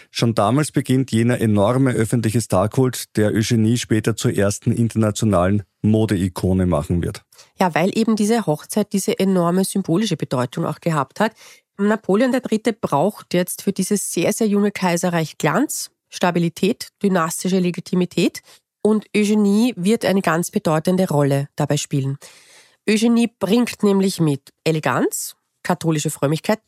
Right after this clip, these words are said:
Speaker 2: damals im neunzehnten Jahrhundert in Frankreich trotz Revolution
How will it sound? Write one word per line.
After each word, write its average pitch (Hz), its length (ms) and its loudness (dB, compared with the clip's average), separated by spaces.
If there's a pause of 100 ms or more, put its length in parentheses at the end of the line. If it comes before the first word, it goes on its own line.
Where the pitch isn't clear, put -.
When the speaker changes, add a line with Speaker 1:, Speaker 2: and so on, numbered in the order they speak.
Speaker 2:
damals 170 440 0
im 180 100 -2
neunzehnten 165 500 0
Jahrhundert 175 340 0
in 175 100 0
Frankreich 160 640 -2
trotz 156 440 -2
Revolution 175 840 0